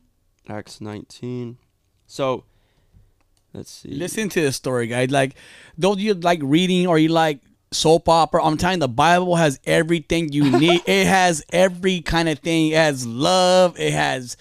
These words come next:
Speaker 1: Right.
Speaker 2: killing. It has war. It just
Speaker 1: Drama.
Speaker 2: It, it has a-,
Speaker 1: <laughs>
Speaker 2: adultery. Like, you,
Speaker 1: Right.
Speaker 2: it just, it's, it's very dra-, it's dramatic, dude.
Speaker 1: Right.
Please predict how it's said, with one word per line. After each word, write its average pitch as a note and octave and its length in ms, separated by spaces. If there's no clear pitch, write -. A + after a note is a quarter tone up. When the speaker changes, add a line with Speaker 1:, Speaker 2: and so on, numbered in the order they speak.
Speaker 1:
Right. A#2+ 220
Speaker 2:
killing. G3+ 720
It - 60
has D#3+ 260
war. G3+ 600
It G3 220
just F#3 240
Speaker 1:
Drama. C#3+ 400
Speaker 2:
It, F#3 40
it F#3+ 80
has F#3+ 180
a-, F3+ 80
Speaker 1:
<laughs> - 0
Speaker 2:
adultery. A#3+ 840
Like, F3+ 220
you, G3+ 180
Speaker 1:
Right. A3+ 140
Speaker 2:
it G3 180
just, G#3 300
it's, E3 240
it's A#3 220
very G#3+ 360
dra-, D3+ 380
it's G3+ 120
dramatic, E3+ 520
dude. C3+ 180
Speaker 1:
Right. A#2 240